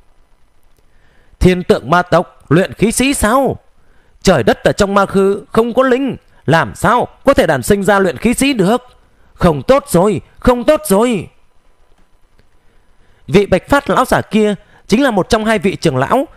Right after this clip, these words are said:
chịu trách nhiệm trông chừng ma khư kiếm môn, lập tức tỉnh ngộ lại, lớn tiếng quát lên: "Mau,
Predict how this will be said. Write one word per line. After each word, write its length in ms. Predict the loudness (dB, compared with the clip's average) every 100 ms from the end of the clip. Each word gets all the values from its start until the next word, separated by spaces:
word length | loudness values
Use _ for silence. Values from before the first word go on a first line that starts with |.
| -4
chịu 160 | -2 0
trách 200 | -2 0
nhiệm 200 | -2 -2
trông 220 | -2 0
chừng 200 | -2 0
ma 100 | -2
khư 180 | 0 -2
kiếm 240 | 0 0
môn, 220 | 0 -2 -6 -14 _ -4
lập 180 | -2 0
tức 100 | -2 0
tỉnh 140 | -2
ngộ 100 | 0
lại, 280 | 0 0 -2 -8 _ 0
lớn 220 | 0 2
tiếng 180 | -2 2
quát 180 | 2
lên: 320 | 2 0 -2 -8 _ _ _ _ _ _ _ _ _ -4
"Mau, 320 | 0 2 0